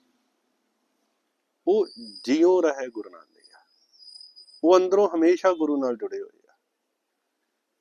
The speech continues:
ਉਹਨਾਂ ਨੂੰ ਹਮੇਸ਼ਾ ਆਪਣੇ ਅੰਗ ਸੰਗ ਗੁਰੂ ਮਹਿਸੂਸ ਹੁੰਦਾ ਹੈ। ਹੁਣ ਇਹ ਕਿੱਡੀ ਪਿਆਰੀ ਗੱਲ ਹੈ ਨਾ, "ਹੋ ਦਿਆਲ।" "ਸਤਿਗੁਰ ਮੇਲ ਤੂੰ।"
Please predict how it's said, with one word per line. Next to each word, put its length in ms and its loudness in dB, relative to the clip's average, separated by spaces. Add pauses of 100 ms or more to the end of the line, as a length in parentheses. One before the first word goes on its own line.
(1040)
ਉਹਨਾਂ 120 4
ਨੂੰ 180 2
ਹਮੇਸ਼ਾ 340 2
ਆਪਣੇ 220 -2 (120)
ਅੰਗ 180 -2
ਸੰਗ 280 -6
ਗੁਰੂ 280 -4
ਮਹਿਸੂਸ 480 -10
ਹੁੰਦਾ 260 -20
ਹੈ। 160 -20 (100)
ਹੁਣ 100 -6
ਇਹ 60 -4
ਕਿੱਡੀ 240 -6
ਪਿਆਰੀ 360 0
ਗੱਲ 240 -4
ਹੈ 60 -8
ਨਾ, 120 -14
"ਹੋ 320 -4
ਦਿਆਲ।" 320 -12 (1200)
"ਸਤਿਗੁਰ 800 4 (160)
ਮੇਲ 480 2 (120)
ਤੂੰ।" 400 -4